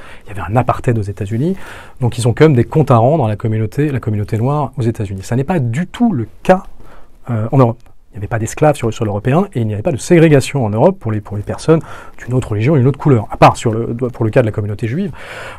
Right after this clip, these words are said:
euh, où là, effectivement, il y avait une ségrégation qui, d'ailleurs, à laquelle Napoléon a d'ailleurs mis fin. Euh, le, donc, si vous voulez, ça, cette, cette mauvaise conscience bourgeoise, euh, de la, de la, d'une partie de la, de la, de la,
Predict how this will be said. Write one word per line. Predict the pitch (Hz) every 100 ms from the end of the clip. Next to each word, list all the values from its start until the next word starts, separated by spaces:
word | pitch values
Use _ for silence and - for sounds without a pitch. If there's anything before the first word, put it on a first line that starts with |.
| -
euh, | 110 101
où | 98
là, | 135
effectivement, | 117 - 123
il | 113
y |
avait | 98
une |
ségrégation | - 95 95 101 - 185
qui, | - 110
d'ailleurs, | 117 127 104 - 107
à | 101
laquelle | 98 120
Napoléon | 113 - 117 113
a |
d'ailleurs | 101 92
mis | 98
fin. | 175 196 - - - - -
Euh, | 120 120 160
le, | 131 131 180
donc, | 151 170
si | -
vous | 175
voulez, |
ça, | - 214
cette, | - 170 -
cette | - 156
mauvaise | 170 196 185
conscience | - 156 165 135
bourgeoise, | 139 139 147 117 98 101 -
euh, | 123 113 113 113 117 123
de | 120 117
la, | 113 107 104
de | 104
la, | 107 107 113 117 120
d'une | 117 107
partie | 160 - 135
de |
la, | 120 120
de | 131
la, | 131 127 135
de |
la, | 127